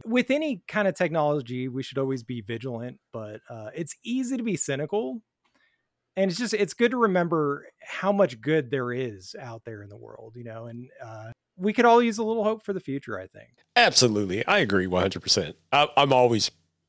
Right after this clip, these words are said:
Speaker 2: preaching hope. I hope. I hope I'm
Speaker 1: <laughs>
Speaker 2: preaching hope.
Speaker 1: Yeah. I mean, I, I like to say I'm cautiously optimistic, you know,
Speaker 2: Yeah,
Speaker 1: about the
Speaker 2: yeah.
Speaker 1: future. So.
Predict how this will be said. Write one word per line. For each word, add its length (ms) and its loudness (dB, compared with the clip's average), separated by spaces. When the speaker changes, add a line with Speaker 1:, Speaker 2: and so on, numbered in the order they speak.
Speaker 2:
preaching 320 0
hope. 320 0
I 100 4
hope. 300 0
I 100 4
hope 220 6
I'm 160 6
Speaker 1:
<laughs> 0 -
Speaker 2:
preaching 200 8
hope. 300 8
Speaker 1:
Yeah. 260 8
I 200 6
mean, 160 6
I, 320 8
I 40 8
like 220 8
to 100 2
say 220 8
I'm 160 6
cautiously 720 2
optimistic, 800 2
you 100 0
know, 100 4
Speaker 2:
Yeah, 60 6
Speaker 1:
about 280 2
the 120 -18
Speaker 2:
yeah. 220 2
Speaker 1:
future. 220 -10
So. 180 -8